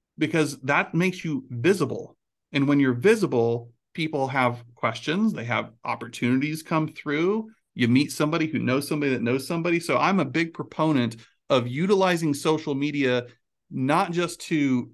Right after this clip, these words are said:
brag or say, "Look at me, look at me." Use it to be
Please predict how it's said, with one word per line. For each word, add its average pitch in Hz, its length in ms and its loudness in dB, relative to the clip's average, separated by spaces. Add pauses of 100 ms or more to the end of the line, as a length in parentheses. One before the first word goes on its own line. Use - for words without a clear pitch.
(120)
brag 139 720 0
or 117 300 0 (260)
say, 143 340 -4
"Look 139 200 -2
at 139 120 -2
me, 139 180 0
look 120 180 -2
at - 100 -16
me." 151 180 -2
Use 147 240 -2
it 226 120 -4
to 196 80 -6
be 175 400 -2